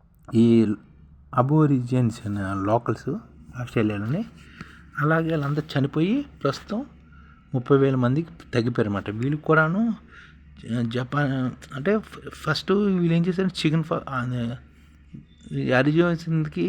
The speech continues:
ఇంగ్లీష్, ఇంగ్లాండ్ వాళ్ళు వచ్చిన ఖైదీలు మాయమాటలు చెప్పి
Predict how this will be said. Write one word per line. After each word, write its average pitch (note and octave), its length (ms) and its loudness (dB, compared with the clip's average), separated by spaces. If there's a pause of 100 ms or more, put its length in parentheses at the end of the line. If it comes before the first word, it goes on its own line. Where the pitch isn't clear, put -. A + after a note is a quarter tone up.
(320)
ఇంగ్లీష్, C#3 400 4
ఇంగ్లాండ్ C3+ 360 2
వాళ్ళు C3+ 200 4
వచ్చిన C3 280 0
ఖైదీలు C3 400 4
మాయమాటలు C3+ 440 4
చెప్పి D#3 540 0